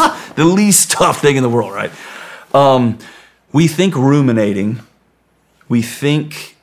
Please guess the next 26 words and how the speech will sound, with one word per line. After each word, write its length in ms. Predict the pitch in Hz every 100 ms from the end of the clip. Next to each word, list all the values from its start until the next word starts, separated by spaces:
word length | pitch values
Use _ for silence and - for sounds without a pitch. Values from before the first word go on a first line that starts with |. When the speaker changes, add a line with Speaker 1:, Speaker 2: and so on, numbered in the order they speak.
| _
Speaker 2:
thinking 460 | - 139 135 131
about 280 | 117 120 -
things 240 | 120 117 -
over 280 | 117 110 104
and 80 | 107
over, 220 | 107 113
we 120 | 113
think 280 | 107 143 143
worry 540 | 104 101 123 117 107 101
is 200 | 101 -
helpful 400 | 101 98 - 95
because 540 | 92 - 95 - - _ -
we 100 | 107
think 260 | 131 123
it's 260 | 113 - - _ _
productive 440 | - 107 101 - 101
thinking. 520 | - 98 95 85 90 -
I'm, 320 | 101 104 - -
I'm 220 | 113 104
working 340 | 113 131 139 127
out 100 | 113
a 40 |
scenario 720 | - 110 107 107 107 104 90 _ _ _
ahead 260 | 101 82 92
of 60 | 95
time. 260 | 82 71